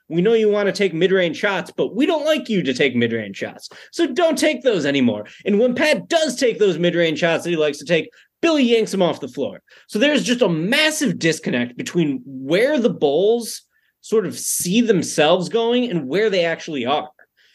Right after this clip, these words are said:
And it's a complete lack of foresight. It starts with Jerry and Michael Reinsdorf, who are garbage, garbage owners, horrible sports owners. Then you have Arturas Karnisovas and Mark Eversley.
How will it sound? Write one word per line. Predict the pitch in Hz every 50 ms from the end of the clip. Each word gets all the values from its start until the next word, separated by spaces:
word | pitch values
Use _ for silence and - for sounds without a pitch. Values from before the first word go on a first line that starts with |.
| _ _ _ -
And | 156 151 151 147 139
it's | - 170 175
a | 175
complete | - - - 147 - - - 175 226 269 254
lack | 262 247 240 240 240
of | 247 240
foresight. | - - 170 127 117 117 - 135 123 123 120 120 - _ _ _ _ _ -
It | 180 175
starts | 180 - - 233 254 294 302 294
with | 339 240
Jerry | 175 180 208 202 196 185
and | 175 151
Michael | 151 147 147 151 139
Reinsdorf, | 127 131 120 117 117 110 - 143 120 110 -
who | - - 139 208 202
are | - 147 139 135 117 - - - - 120 - _ _ -
garbage, | - 185 156 139 160 156 131 120 117 101 - 92 92 - - - - - - _ -
garbage | - 233 180 190 190 170 151 147 - 220
owners, | 202 185 113 104 107 - - - - - _ _ - - - -
horrible | - 233 285 277 240 220 175 170 -
sports | - - 156 127 113 110 -
owners. | - - _ _ - _ _ _ _ _ _ _ _ _ _ _ _ _ _ _ _ _
Then | - 127 127 151 160 185 214 226
you | 226 240 240 180
have | - 143 123 127 135 139 139 - - 147
Arturas | 135 - - 160 170 165
Karnisovas | - - 180 180 170 - 156 139 131 135 -
and | 151 139
Mark | 131 143 147 147
Eversley. | 185 202 170 123 123 - -